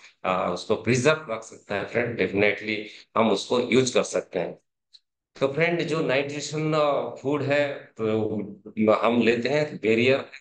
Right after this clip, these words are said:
that is हम उसको tuna है, type of cookware क्या है उसको देखना है, अ, कौन सा cookware use कर रहे हैं। ब-, अभी बता रहे थे कि मिट्टी के बर्तन से तो हम नहीं, नहीं, नहीं जा सकते, aluminium तो carcinogenic है,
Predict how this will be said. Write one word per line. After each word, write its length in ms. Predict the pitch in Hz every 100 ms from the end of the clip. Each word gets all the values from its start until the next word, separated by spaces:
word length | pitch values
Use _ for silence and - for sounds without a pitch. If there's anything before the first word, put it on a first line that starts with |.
| -
that 240 | 101 110 101
is 280 | - -
हम 440 | 98 104 98 95 92
उसको 240 | 92 - 98
tuna 360 | - 104 113
है, 340 | 117 131 - _ -
type 240 | 101 -
of 120 | 120 - - 107
cookware 520 | 117 117 160 160 -
क्या 140 | 113
है 320 | 107 117 117 - - - - -
उसको 300 | 98 - 143
देखना 340 | 123 113 117
है, 300 | 117 123 123 - - - - _ -
अ, 340 | 98 95 95
कौन 240 | 95 147 151
सा 280 | 156 147 135
cookware 360 | 139 139 123
use 240 | 120 117 120
कर 320 | 117 113 110
रहे 140 | 117
हैं। 140 | 113 107
ब-, 180 | 117
अभी 200 | 104 107
बता 200 | 120 117
रहे 120 | 117 117
थे 140 | 113
कि 100 | 117
मिट्टी 320 | 107 113 127
के 120 | 135
बर्तन 340 | 120 113 123 113
से 160 | -
तो 140 | 110 98
हम 160 | 110
नहीं, 300 | 110 117 110
नहीं, 160 | 107 117
नहीं 140 | 120
जा 120 | 110 107
सकते, 360 | 113 - 113
aluminium 640 | 107 107 117 120 117 123 117
तो 80 | 117
carcinogenic 880 | 110 101 127 120 123 113 110 113
है, 300 | 110 113 113